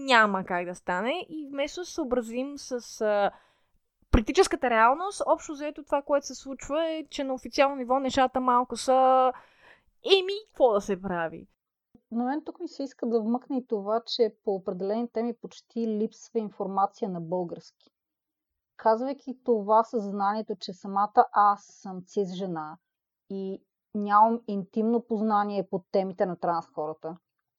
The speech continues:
Speaker 2: източниците на информация на български, какво да очакват тези хора преди, по време и след хормонална терапия и или полово утвърждаващи операции, са,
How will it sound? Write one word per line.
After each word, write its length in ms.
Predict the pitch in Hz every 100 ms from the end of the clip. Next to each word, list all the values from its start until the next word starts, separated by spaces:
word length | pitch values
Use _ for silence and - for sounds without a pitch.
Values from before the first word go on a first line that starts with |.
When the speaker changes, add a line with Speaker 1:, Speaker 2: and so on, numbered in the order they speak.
| _ _ _ _ -
Speaker 2:
източниците 520 | 226 269 285 262 262
на 60 |
информация 640 | 233 202 202 196 202 - 190
на 120 | 170
български, 500 | 156 190 196 - 165
какво 320 | - 170 190
да 80 | 202
очакват 500 | 208 - 190 - 196
тези 240 | - 190 190
хора 360 | - 185 165 160 -
преди, 480 | 175 165 196 214 -
по 180 | - 165
време 600 | 156 185 196 202 180 165 _ _ _ _
и 100 | 196
след 340 | - 208 202
хормонална 600 | - 214 208 202 190 185 180
терапия 520 | 175 165 - 165 160 -
и 260 | 208 220 -
или 640 | 214 202 180 202 208 160 - _ _ _ _ _
полово 340 | 202 190 185 180
утвърждаващи 600 | 180 180 165 175 175 175
операции, 580 | 160 170 165 - 196
са, 340 | 214 - 226